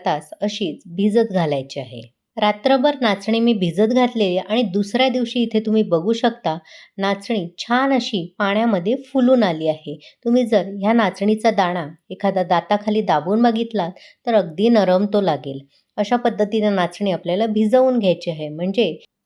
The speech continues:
आता इथे मी एक पातेलं घेतलं आहे आणि त्यावर एक गाळणी ठेवली आहे. त्यामध्ये ही नाचणी आपल्याला अशी ओतून घ्यायची आहे. म्हणजे भिजवलेल्या नाचणीचं पाणी आपल्याला जरासुद्धा वापरायचं नाही,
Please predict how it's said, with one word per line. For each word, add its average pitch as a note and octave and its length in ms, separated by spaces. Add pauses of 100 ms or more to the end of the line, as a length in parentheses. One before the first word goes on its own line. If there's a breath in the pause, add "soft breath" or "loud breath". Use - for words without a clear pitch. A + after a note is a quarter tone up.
आता A#3 260
इथे A3 300
मी C#4 140
एक D4+ 200
पातेलं A3 440
घेतलं A#3 360
आहे A3 220
आणि G#3 220 (100)
त्यावर F3 340
एक F#3 280
गाळणी D#3+ 360
ठेवली D3+ 360
आहे. C#3 260 (360 loud breath)
त्यामध्ये B3+ 400
ही G#3+ 180
नाचणी F#3+ 520 (100)
आपल्याला F3+ 320
अशी E3 220
ओतून A3 480
घ्यायची E3 360
आहे. C3 200 (340 soft breath)
म्हणजे G3+ 360
भिजवलेल्या C4+ 600
नाचणीचं G3+ 580
पाणी G3 360
आपल्याला E3+ 480 (140)
जरासुद्धा F#3+ 560
वापरायचं D#3 580
नाही, C3+ 260